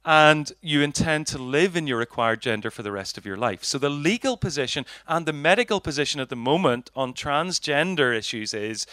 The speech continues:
some people feel they're in the wrong body, but there are two types of bodies. There's male, there's female, and you can transition one way, but you're not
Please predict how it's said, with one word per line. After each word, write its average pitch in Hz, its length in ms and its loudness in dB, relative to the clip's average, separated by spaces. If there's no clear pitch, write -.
some 190 320 2
people 160 500 2
feel 196 440 2
they're 165 180 6
in 131 100 0
the 120 100 -2
wrong 117 280 2
body, 143 500 2
but 135 120 0
there 131 160 2
are 117 100 2
two 196 300 0
types 143 340 2
of 131 140 -8
bodies. 127 480 4
There's 101 180 -12
male, 151 300 4
there's 123 160 -4
female, 127 560 0
and 123 260 0
you 131 100 -8
can 131 140 -4
transition 147 840 2
one 131 240 2
way, 127 260 2
but 127 160 -8
you're 127 120 -6
not 147 260 0